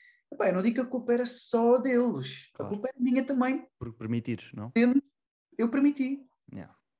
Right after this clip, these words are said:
Speaker 1: Embora eu não soubesse como me defender, eu permiti isso,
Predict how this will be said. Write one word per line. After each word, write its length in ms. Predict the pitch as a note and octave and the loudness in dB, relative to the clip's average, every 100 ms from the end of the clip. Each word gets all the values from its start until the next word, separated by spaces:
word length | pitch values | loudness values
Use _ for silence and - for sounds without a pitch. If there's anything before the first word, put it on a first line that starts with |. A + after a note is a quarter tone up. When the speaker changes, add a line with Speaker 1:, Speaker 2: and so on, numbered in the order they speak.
| _ - | _ -8
Speaker 1:
Embora 480 | G3 G3 A#3 G3+ G3+ | -4 0 2 2 0
eu 120 | G3 | 0
não 160 | G3+ G#3 | 0 -4
soubesse 760 | - G3 F#3+ F#3+ - - - - - | -6 -4 -2 -2 -4 -14 -20 -12 0
como 260 | A3 A3 | 4 4
me 100 | F3+ | 2
defender, 680 | - - D#3+ E3 A3 - - _ | -2 -2 0 4 4 2 -8 _
eu 140 | G#3+ G#3+ | -4 -4
permiti 540 | A#3 A#3 A#3+ A#3+ A#3 | 0 2 2 2 2
isso, 280 | G3+ G3+ - | 0 -8 -16